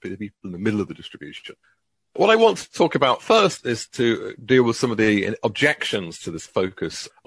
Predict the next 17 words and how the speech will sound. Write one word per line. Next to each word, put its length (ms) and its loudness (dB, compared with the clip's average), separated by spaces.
on 100 -8
thinking 340 -10
about 280 -6
growth. 440 -12
So 340 4
there's 180 0
at 80 6
least 220 2
five 340 2
objections. 540 -2
The 80 -8
first 340 2
objection 680 -2
is 260 -6
the 120 -8
one 300 4
that, 160 6